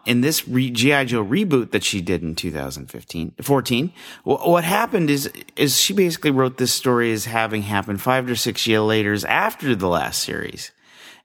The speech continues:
And the world's moved on and things have changed. And, you know, Cobra's become good and, and G I Joe's become, well, redundant. I keep saying that.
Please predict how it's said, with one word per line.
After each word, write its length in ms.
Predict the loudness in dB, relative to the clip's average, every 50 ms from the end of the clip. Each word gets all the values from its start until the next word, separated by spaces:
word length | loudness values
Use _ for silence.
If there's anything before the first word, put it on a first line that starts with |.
| _ -4
And 120 | -2 0
the 80 | 2 2
world's 360 | 2 2 2 2 2 2 2
moved 280 | 2 2 2 0 0 0
on 440 | 2 2 2 2 2 0 -2 -4 -10 -18 -20 -20 -20 -20 _ _ _ _ _ 0
and 140 | 0 0 2
things 240 | 2 0 2 0 0
have 120 | -2 0
changed. 760 | 0 2 2 2 2 2 2 0 -2 -4 -6 -8 -8 -10 -12 -14 -16 _ _ _ _ -20 -20 _ _ _ -4
And, 380 | -2 -2 0 0 -2 -4 -6 -8 -12 -18 _ _ _ _ _ _ _ _ 0
you 160 | 0 2 4
know, 380 | 2 2 2 0 -2 -6 -8 -12 _ _ -8 -2
Cobra's 380 | 0 2 2 2 2 0 2
become 360 | 0 0 0 2 2 2 2 2
good 360 | 2 2 4 4 2 2 0
and, 240 | 0 -2 -4 -4 -2
and 160 | -2 -2 0
G 180 | 2 2 4 4
I 100 | 4 4
Joe's 260 | 2 2 2 2 0
become, 520 | -2 -2 0 2 2 2 2 0 -2 -6 -12 _ _ _ _ _ _ _ _ _ _
well, 280 | -8 -8 -8 -8 -10 _ _ _ _ _ _ _ _ _ _ _ -2
redundant. 600 | 0 2 4 4 4 4 2 0 -2 -2 -4 -6 _ -12
I 80 | -10
keep 220 | -6 -6 -4 -4 -2
saying 340 | 0 0 2 2 0 0
that. 180 | -2 -4 -6 -12